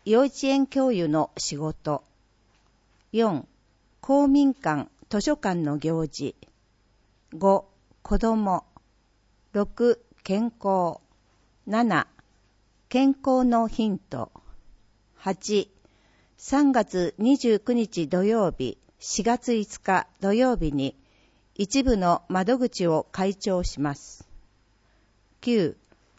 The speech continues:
パスポートの手続きが変わります。十、国民健康保険の手続きを忘れずに。十一、国民年金の手続きを忘れずに。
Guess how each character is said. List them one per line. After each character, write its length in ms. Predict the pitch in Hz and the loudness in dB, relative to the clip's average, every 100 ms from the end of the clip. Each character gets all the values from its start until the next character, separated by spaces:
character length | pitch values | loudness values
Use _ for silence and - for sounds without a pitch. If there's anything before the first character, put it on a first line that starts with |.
| _ _ _ _ - | _ _ _ _ 0
パ 140 | 220 | 0
ス 120 | - | 0
ポ 200 | - 294 | -2 0
ー 20 | 285 | 0
ト 160 | 196 | 0
の 300 | 185 156 - _ - | 2 2 0 _ -4
手 120 | 202 | -4
続 280 | 233 262 262 | -2 -4 -2
き 160 | 202 | -2
が 220 | 170 220 - | -2 -4 -6
変 120 | 175 | -6
わ 120 | 165 160 | -4 -4
り 140 | 151 | -6
ま 140 | 139 | -6
す。 260 | 143 - - - - _ _ _ _ _ _ _ _ _ 165 | -8 -14 -20 -20 -20 _ _ _ _ _ _ _ _ _ -8
十、 420 | 175 214 151 - _ _ _ _ _ _ | 0 2 0 -4 _ _ _ _ _ _
国 300 | - 214 285 | -4 0 4
民 220 | 285 294 | 6 6
健 200 | 294 285 | 2 0
康 300 | 285 - 269 | 0 2 0
保 200 | 277 302 | 2 0
険 340 | 262 226 170 151 | 0 -4 -2 0
の 220 | 151 - _ - | -2 -2 _ -4
手 140 | 208 | -4
続 260 | 240 269 277 | -2 -2 -2
き 200 | - 180 | -2 0
を 160 | 165 - - | 0 0 -8
忘 240 | 170 - | -8 -4
れ 160 | 180 175 | -4 -4
ず 140 | 156 | -2
に。 260 | 151 147 - _ _ _ _ _ _ _ _ _ _ | -2 -4 -6 _ _ _ _ _ _ _ _ _ _
十 360 | 180 226 240 233 | -8 -2 0 0
一、 480 | 220 196 - 185 - _ _ _ _ _ _ _ | -2 -6 -4 -4 -4 _ _ _ _ _ _ _
国 300 | 220 226 294 | -4 2 4
民 240 | 294 285 277 | 6 6 6
年 200 | 285 277 | 4 2
金 360 | - 170 160 | 0 -2 0
の 220 | 151 151 _ _ | 0 0 _ _
手 120 | 220 | -4
続 260 | 220 269 285 | -2 0 -2
き 200 | - 196 | -2 0
を 200 | 196 202 - | 0 0 -6
忘 260 | 156 190 | -8 -6
れ 140 | 170 170 | -4 -4
ず 140 | 139 | -6
に。 220 | 143 139 | -8 -8